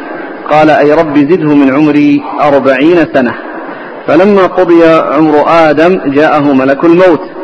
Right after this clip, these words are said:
فقال: 'أولم يبق من عمري أربعون سنة؟' قال: 'أولم تعطها ابنك داود؟' قال: 'فجحد آدم فجحدت ذريته،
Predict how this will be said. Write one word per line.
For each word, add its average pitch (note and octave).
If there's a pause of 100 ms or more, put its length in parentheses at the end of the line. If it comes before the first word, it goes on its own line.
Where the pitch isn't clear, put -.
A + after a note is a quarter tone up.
(360)
فقال: D#3
'أولم D#3+
يبق D#3
من C3+
عمري C#3+
أربعون C3+
سنة؟' C#3 (500)
قال: D3+
'أولم D3
تعطها D3+
ابنك D3
داود؟' C3 (460)
قال: D3+
'فجحد C3+
آدم C3+
فجحدت D3+
ذريته، D#3+